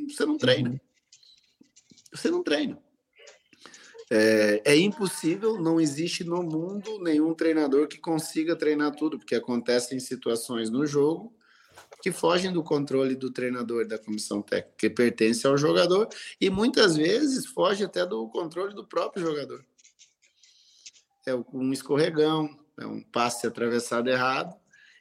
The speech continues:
Speaker 1: Quantas vezes a gente não atravessou um passe entre a área e o cara roubou a bola e errou o passe na sequência? Muitas vezes você acertou um passe, o teu companheiro errou um domínio, o cara controla a bola e acerta a tua gaveta.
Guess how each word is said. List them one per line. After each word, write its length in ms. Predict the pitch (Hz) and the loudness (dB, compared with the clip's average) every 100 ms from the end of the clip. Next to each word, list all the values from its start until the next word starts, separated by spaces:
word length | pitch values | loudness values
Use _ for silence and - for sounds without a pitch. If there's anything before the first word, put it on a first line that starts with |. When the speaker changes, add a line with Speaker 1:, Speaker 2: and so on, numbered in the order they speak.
| _ - | _ -4
Speaker 1:
Quantas 340 | 214 294 214 | -2 2 4
vezes 260 | 190 185 165 | 4 2 2
a 80 | 151 | 0
gente 260 | 160 156 | -2 -6
não 100 | 160 | -6
atravessou 580 | 156 151 143 147 - 156 | -6 -4 -4 -4 -6 -8
um 80 | 160 | -8
passe 380 | 151 143 143 143 | -4 -4 -2 -6
entre 220 | 135 139 | -4 -4
a 80 | 131 | -2
área 380 | 135 165 180 | -4 -4 -4
e 100 | 156 | -2
o 60 | 151 | -2
cara 300 | - 151 151 | -2 -2 -2
roubou 340 | 147 143 147 | -4 -4 -4
a 60 | 139 | -2
bola 280 | 143 147 160 | -2 -2 -2
e 60 | |
errou 240 | 156 135 147 | -4 -4 -8
o 40 | |
passe 380 | - 139 135 - | -4 -6 -4 -8
na 80 | 135 | -10
sequência? 640 | - 127 123 117 - - - _ _ _ _ - - - - | -10 -10 -8 -10 -12 -16 -18 _ _ _ _ -20 -20 -20 -6
Muitas 360 | 127 123 135 131 | -4 0 0 2
vezes 160 | 139 | 0
você 280 | 143 147 - | 0 0 0
acertou 600 | 156 - 185 151 - 190 | 0 2 2 0 0 -2
um 60 | 196 | 0
passe, 480 | - 175 190 - | 2 2 2 -4
o 40 | 147 | -6
teu 200 | 160 160 | -6 -4
companheiro 460 | 165 156 151 175 | -6 -2 -2 0
errou 240 | 175 160 175 | 0 -2 -2
um 60 | |
domínio, 400 | 170 156 170 190 | -4 -8 -10 -16
o 20 | 180 | -4
cara 240 | 165 165 | 0 2
controla 460 | 165 151 151 160 147 | 0 -4 0 0 0
a 60 | |
bola 240 | 151 165 175 | 0 0 0
e 20 | |
acerta 380 | 165 170 170 175 | -2 -4 -2 -4
a 20 | |
tua 220 | - 175 | -4 -2
gaveta. 540 | 160 143 139 139 _ | 0 0 0 -4 _